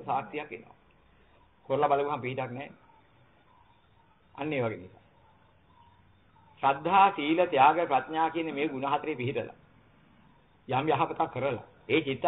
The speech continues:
ප්‍රහාදීන් නිතෝ හිතන පතන හිතුම් පැතුම් ඇද ඉෂ්ට සිද්ධ වෙනවා කියලා බුදුරණන් වහන්සේ දේශනා කරා. එහෙනම් අන්නේ ටිකේ පිහිටා ගන්න බැරිකම නිසා ඒවා ඉෂ්ට වෙන්නේ නැත්තේ. ඒකට කරන්න දෙයක් නැහැ.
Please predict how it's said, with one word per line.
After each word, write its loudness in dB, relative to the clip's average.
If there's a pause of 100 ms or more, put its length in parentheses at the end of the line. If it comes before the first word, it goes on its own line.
ප්‍රහාදීන් 0
නිතෝ 0
හිතන -2
පතන -4
හිතුම් -6
පැතුම් -8
ඇද -2
ඉෂ්ට -6
සිද්ධ -4
වෙනවා -2
කියලා -6
බුදුරණන් -6
වහන්සේ -8
දේශනා -10
කරා. -20 (1600)
එහෙනම් -2
අන්නේ -2
ටිකේ -2
පිහිටා -2
ගන්න -2
බැරිකම -2
නිසා -2
ඒවා 0
ඉෂ්ට -6
වෙන්නේ -6
නැත්තේ. -12 (1400)
ඒකට -4
කරන්න -4
දෙයක් -6
නැහැ. -10